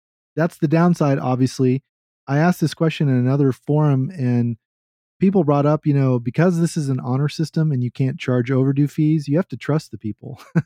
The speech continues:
And, and I think this was a conversation in the guild that, you know, y-, you might just start with one book at a time to people before you, uh, you know, kinda, kinda test them out to see if they're gonna treat your book with respect and return it eventually.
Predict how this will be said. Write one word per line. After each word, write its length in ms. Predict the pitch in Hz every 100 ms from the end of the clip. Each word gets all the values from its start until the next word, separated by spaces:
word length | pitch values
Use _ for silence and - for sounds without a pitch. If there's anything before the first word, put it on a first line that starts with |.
| _ _ _ - _ 156
And, 340 | 139 139 208
and 240 | 147 135 156
I 100 | 139
think 160 | 160 147
this 160 | 139
was 140 | 135 123
a 80 |
conversation 520 | 117 143 123 139 - 127
in 60 |
the 80 | 113
guild 360 | 101 160 139 117
that, 200 | 113 - _ _ _ _ _ -
you 80 | 127
know, 120 | 123
y-, 60 |
you 360 | 131 202 160 131
might 220 | 139 151
just 140 | 143 -
start 200 | 147 143
with 120 | 117
one 200 | 127 139
book 220 | 139 135 131
at 60 |
a 60 | 123
time 420 | 139 139 117 110
to 100 | 113
people 320 | - 117 117
before 360 | 104 113 135 127
you, 320 | 123 120 117 - _ _ _ _ _
uh, 340 | 120 117 110 -
you 160 | 135 110
know, 120 | 107
kinda, 260 | 143 131 165
kinda 180 | 139
test 300 | - 156 139
them 120 | 131 131
out 200 | 113 -
to 60 |
see 200 | - 131
if 80 | 120
they're 160 | 127 113
gonna 300 | 120 107 101 _ _ _ -
treat 300 | - 147 -
your 80 | 113
book 240 | 120 -
with 160 | 101 107
respect 480 | - - 117 110 113
and 100 | 101
return 360 | 101 135 127
it 140 | 107 - _ _ _ 131
eventually. 540 | 151 151 135 117